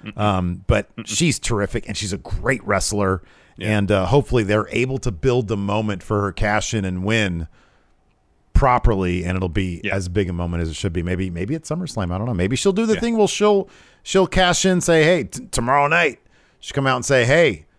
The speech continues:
Speaker 2: I'm cashing in at SummerSlam."
Speaker 1: Mm-hmm. And they actually do a good job of building to it.
Speaker 2: Mm-hmm, yeah.
Speaker 1: You know, instead of just like Braun, where it just kinda happened.
Speaker 2: Mm-hmm.
Speaker 1: Um,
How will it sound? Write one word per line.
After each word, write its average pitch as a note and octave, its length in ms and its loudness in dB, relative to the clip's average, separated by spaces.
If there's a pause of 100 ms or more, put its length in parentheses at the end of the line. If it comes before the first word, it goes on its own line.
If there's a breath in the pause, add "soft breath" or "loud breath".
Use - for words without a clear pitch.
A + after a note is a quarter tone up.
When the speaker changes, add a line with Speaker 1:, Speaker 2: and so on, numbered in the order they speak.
(360)
Speaker 2:
I'm D3 120 2
cashing F3+ 380 2
in E3 60 2
at C3+ 80 0
SummerSlam." - 680 -4 (500)
Speaker 1:
Mm-hmm. G2 220 -8 (840)
And G#2 80 -8
they A2 60 0
actually G#2+ 180 -4
do G2+ 120 -4
a - 20 -6
good F#2+ 120 -4
job F#2+ 160 -2
of D#2 100 -14
building E2+ 320 -8
to D#2+ 160 -18
it. D2+ 80 -20 (140)
Speaker 2:
Mm-hmm, C3+ 380 -2
yeah. A#2+ 160 0 (560)
Speaker 1:
You F2+ 120 -8
know, D#2+ 160 -8 (200)
instead F2+ 300 -4
of E2 100 -4
just F2 260 -6 (1080)
like F2 160 -6
Braun, F#2 300 -2 (180)
where F2 100 -6
it D#2+ 40 -8
just - 140 -10
kinda F2 160 -6
happened. E2 380 -10
Speaker 2:
Mm-hmm. - 1200 -8
Speaker 1:
Um, A#2 600 2